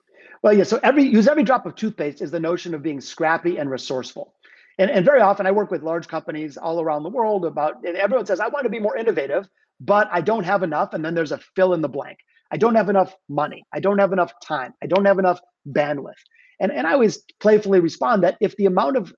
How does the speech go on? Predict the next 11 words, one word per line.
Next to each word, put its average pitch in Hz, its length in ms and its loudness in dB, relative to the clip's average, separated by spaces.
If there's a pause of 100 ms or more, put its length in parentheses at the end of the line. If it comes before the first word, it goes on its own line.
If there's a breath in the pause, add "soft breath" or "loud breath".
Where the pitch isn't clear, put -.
resources 175 580 0
that 156 140 -2
you 147 80 0
have, 120 260 -6
external 180 360 0
resources, 139 600 0 (260 soft breath)
equaled 240 380 2
your 180 120 4
level 180 260 4
of 156 100 0
creativity, 151 640 -2